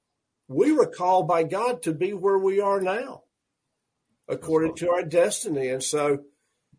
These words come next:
Speaker 1: you know, yeah, I tell you. So go to my website,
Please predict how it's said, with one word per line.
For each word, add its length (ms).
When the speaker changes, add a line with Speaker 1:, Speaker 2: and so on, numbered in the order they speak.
Speaker 1:
you 100
know, 200
yeah, 300
I 100
tell 300
you. 180
So 240
go 260
to 120
my 140
website, 640